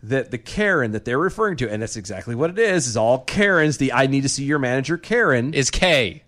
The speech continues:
Speaker 1: is a K, not a C.
Speaker 2: The kick begins with K.
Speaker 1: I just, it's
Speaker 2: That's all we're saying.
Speaker 1: But they're not doing that.
Speaker 2: They're not
Speaker 1: And so
Speaker 2: doing that.
Speaker 1: I'm a
Speaker 2: Instead,
Speaker 1: little
Speaker 2: it's the, it's the, it's the Caution Against Racial Exploitation Non-Emergencies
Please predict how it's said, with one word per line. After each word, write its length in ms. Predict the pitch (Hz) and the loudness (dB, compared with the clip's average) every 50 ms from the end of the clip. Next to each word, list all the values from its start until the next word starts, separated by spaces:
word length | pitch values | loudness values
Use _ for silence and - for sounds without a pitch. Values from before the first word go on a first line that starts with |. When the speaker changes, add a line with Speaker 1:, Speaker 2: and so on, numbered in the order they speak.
| _ | _
Speaker 1:
is 120 | - 127 123 | -4 -4 -4
a 60 | 151 | -4
K, 540 | 151 - - 220 202 156 120 87 71 - - _ _ _ _ _ _ _ - | -4 0 2 2 4 2 2 0 -4 -10 -18 _ _ _ _ _ _ _ -12
not 320 | 107 107 117 107 101 101 | -8 -4 -4 -2 -2 -2
a 20 | 107 | -4
C. 640 | - - - 214 202 160 107 85 82 78 62 - _ _ _ - | -4 -4 -2 -2 -2 -2 -4 -4 -8 -14 -18 -20 _ _ _ -4
Speaker 2:
The 100 | - 139 | -4 -4
kick 480 | - - - 233 214 143 - - - | -2 0 0 2 2 0 -2 -6 -6
begins 440 | - 143 135 127 165 165 151 131 123 | -4 -4 -2 0 -2 -2 -2 -4 -4
with 160 | 117 110 - | -6 -6 -8
K. 480 | - - - 156 131 95 - - - - - - _ _ _ _ - | -8 -8 -6 -6 -6 -6 -8 -12 -16 -18 -20 -20 _ _ _ _ -20
Speaker 1:
I 60 | 101 | -20
just, 320 | 104 107 110 - - - - _ _ | -18 -14 -12 -12 -12 -12 -14 _ _
it's 320 | - 110 101 - - - - | -14 -14 -14 -12 -14 -16 -14
Speaker 2:
That's 200 | - 117 98 - | -12 -8 -2 0
all 140 | 156 156 127 | 2 2 2
we're 80 | 117 | 0
saying. 300 | 107 - 135 117 107 95 | 0 0 0 0 0 0
Speaker 1:
But 120 | 131 131 - | -2 -2 -2
they're 80 | 147 139 | -2 -2
not 220 | 139 135 127 127 | 0 -2 -2 0
doing 280 | 143 202 202 170 135 113 | 0 0 2 0 0 0
that. 60 | - | 2
Speaker 2:
They're 80 | 147 156 | 2 4
not 100 | 160 151 | 4 4
Speaker 1:
And 80 | 143 | 2
so 60 | 143 147 | 2 2
Speaker 2:
doing 100 | 143 135 | 2 2
that. 60 | 131 | 2
Speaker 1:
I'm 80 | 131 135 | 2 2
a 40 | 135 | 2
Speaker 2:
Instead, 180 | 135 156 190 | 2 2 2
Speaker 1:
little 100 | 185 185 185 | 2 2 2
Speaker 2:
it's 40 | |
the, 260 | 170 170 156 143 139 - | 2 2 2 2 2 0
it's 160 | - 147 - - | -2 -4 -4 -4
the, 180 | 175 170 - 185 | -6 -6 -4 -6
it's 120 | 156 - | -6 -4
the 80 | - 143 | -6 -6
Caution 720 | - - - - - 214 220 240 240 - - 254 247 233 - | -4 -4 -6 -6 -4 -2 0 0 0 0 0 -2 -2 -4 -6
Against 440 | 202 175 160 180 170 147 - - - | -6 -6 -4 -4 -4 -4 -6 -8 -8
Racial 500 | 139 127 156 190 202 - - 208 196 - - | -6 -4 -4 -2 -2 -4 -4 -6 -6 -6 -6
Exploitation 960 | 170 165 - - - 160 147 139 - - - 175 170 - - 151 131 131 127 - - - - - - - 131 131 143 156 147 135 127 123 127 | -8 -6 -8 -8 -6 -6 -6 -6 -6 -6 -6 -6 -6 -4 -4 -2 -2 -4 -6 -8 -14 -18 -20 -20 -18 -14 -10 -6 -4 -4 -2 -2 -4 -4 -6
Non-Emergencies 1080 | 127 139 151 147 143 147 135 127 120 117 - - - 107 92 85 87 87 - - - | -6 -4 -2 0 0 0 -2 -2 -4 -2 -2 -4 -4 -4 -6 -8 -8 -8 -8 -8 -10